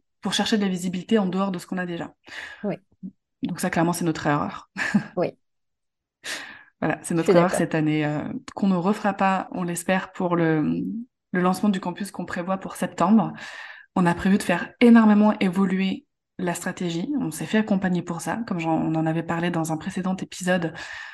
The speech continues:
Speaker 1: de podcast, euh, dans, dans un précédent épisode d'Inside Baker Bloom. Et, euh, ce qu'on compte faire pour le prochain campus,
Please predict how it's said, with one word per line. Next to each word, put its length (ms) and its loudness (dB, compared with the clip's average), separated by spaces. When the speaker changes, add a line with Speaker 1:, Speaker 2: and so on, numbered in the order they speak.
Speaker 1:
de 280 -2
podcast, 680 -2
euh, 80 -2
dans, 340 -2
dans 120 -2
un 80 2
précédent 280 0
épisode 240 2
d'Inside 320 0
Baker 260 -2
Bloom. 260 2
Et, 340 8
euh, 100 2
ce 100 -6
qu'on 140 -4
compte 220 4
faire 260 -2
pour 140 -8
le 120 -4
prochain 400 0
campus, 540 -4